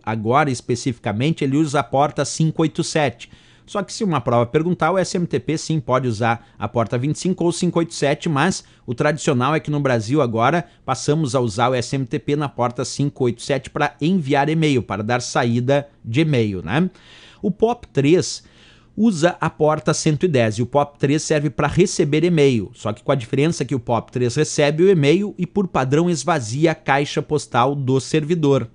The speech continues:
Diferente do imap, que usa a porta um quatro três, que esse permite recebimento do e-mail,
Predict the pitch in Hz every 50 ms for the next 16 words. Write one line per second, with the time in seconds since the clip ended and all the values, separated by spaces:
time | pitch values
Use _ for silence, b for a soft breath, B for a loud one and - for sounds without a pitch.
0 | _ _ _ _ - 113 160 180 - 220 175 147 143 - - 127 127 139 127 117
1 | 117 135 170 185 - - 127 120 - - 139 143 131 107 127 113 - - 117 113
2 | 110 101 - - 113 120 139 156 151 - - 107 - - 113 107 - 131 151 180
3 | 175 - - - 143 151 165 - - 165 - 135 131 131 131 120 117 - 123 113
4 | 139 160 160 - 170 143 131 131 123 123 135 160 214 233 226 - - 135 120 120
5 | 110 104 104 110 131 175 208 180 139 120 104 90